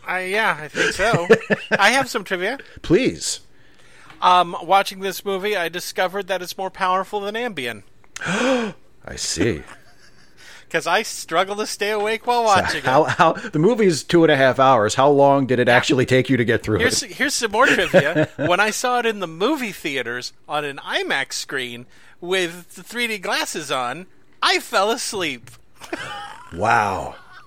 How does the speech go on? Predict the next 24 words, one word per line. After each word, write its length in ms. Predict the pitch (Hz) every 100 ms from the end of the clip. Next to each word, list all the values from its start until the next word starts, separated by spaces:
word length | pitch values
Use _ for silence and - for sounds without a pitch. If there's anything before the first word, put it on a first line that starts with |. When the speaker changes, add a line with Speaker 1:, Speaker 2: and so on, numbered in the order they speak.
| - - -
Speaker 2:
Not, 440 | 131 143 175 196 147
not 280 | 156 185 -
the 100 | 165
hoped 360 | 117 151 151
for 260 | - 151 127
reaction. 580 | 107 110 123 - - - - - - - - -
Speaker 1:
Nope. 1160 | 156 156 156 156 156 156 156 151 160 440 - -
Speaker 2:
No. 400 | 113 220 170 - - - - -
Speaker 1:
So 140 | - 190
are 40 |
you 160 | 208 240
ready 240 | 240 233
to 140 | 214 185
go 220 | 220 214
into 200 | 208 180
the 140 | 165
who 180 | - 226
mades 400 | 220 208 214 196
it? 400 | 233 - - -
Speaker 2:
Yeah, 600 | 92 107 110 101 85 76 95
let's 180 | 110
do 260 | - 113 95
it. 20 |
Speaker 1:
Uh, 140 | 175